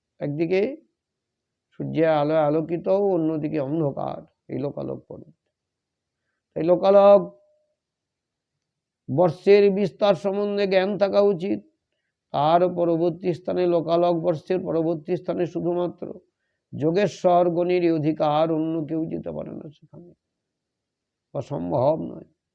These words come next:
হে রাজন, স্বর্গ এবং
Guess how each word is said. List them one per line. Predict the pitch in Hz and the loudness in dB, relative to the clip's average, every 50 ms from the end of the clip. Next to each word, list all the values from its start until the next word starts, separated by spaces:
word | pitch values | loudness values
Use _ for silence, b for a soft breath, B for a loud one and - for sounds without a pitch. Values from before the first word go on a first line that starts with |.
| _ _ _ _ _ _ _ _ _ _ - | _ _ _ _ _ _ _ _ _ _ 0
হে | 127 147 180 202 214 196 | 4 6 6 8 8 6
রাজন, | 202 202 196 180 202 202 202 208 214 226 269 233 233 _ _ _ _ _ _ _ _ _ _ | 6 4 4 4 6 6 6 6 4 2 -4 -6 -10 _ _ _ _ _ _ _ _ _ _
স্বর্গ | _ - 151 165 190 202 190 202 | _ 4 4 4 6 4 4 4
এবং | 208 208 214 196 196 214 | 4 4 6 6 4 4